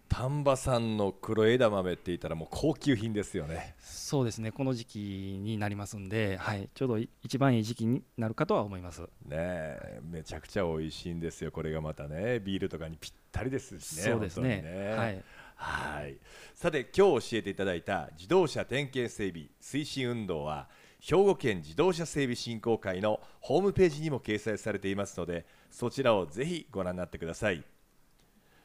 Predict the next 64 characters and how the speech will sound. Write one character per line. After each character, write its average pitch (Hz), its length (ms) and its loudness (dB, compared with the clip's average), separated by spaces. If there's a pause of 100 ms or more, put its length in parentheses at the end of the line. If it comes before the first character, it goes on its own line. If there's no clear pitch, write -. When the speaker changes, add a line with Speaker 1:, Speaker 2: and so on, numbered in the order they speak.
(160)
Speaker 1:
さ 143 300 4
て、 123 560 8
洲 - 180 -6
本 120 220 4
さ 98 280 2
ん、 90 60 -6
こ 104 120 -2
ち 107 140 -4
ら 110 100 4
の 104 320 4
洲 - 200 -8
本 123 240 4
自 98 140 -6
動 107 200 4
車 87 220 -2
は 87 180 2
笹 143 300 -2
山 160 240 2
市 127 120 -8
に 92 120 -2
あ 87 40 2
る 87 120 -2
ん 85 40 -6
で 78 100 -4
す - 100 -18
け 90 100 -6
ど、 90 300 0 (160)
Speaker 2:
は 131 100 -4
い。 104 60 -4
Speaker 1:
こ 120 140 -2
れ 123 100 4
か 123 120 2
ら 113 380 4
さ 123 200 -2
ら 143 120 2
に 143 220 -4
秋 101 320 -6
が 107 80 2
深 110 260 -4
ま 110 100 0
っ 110 40 -4
て - 160 -4
く 110 100 -6
る 107 100 -2
と 101 440 0
美 95 120 -6
味 87 40 -12
し - 280 -6
い 113 40 -2
も 110 100 -2
の 107 100 0
が 104 100 0
た 101 120 -4
く - 60 -12
さ 120 120 0
ん - 40 4
あ - 20 4
る 110 100 0
ん 110 40 -4
で 107 80 -2
し 101 100 -8
ょ 87 60 -4
う - 20 -6
ね。 98 380 0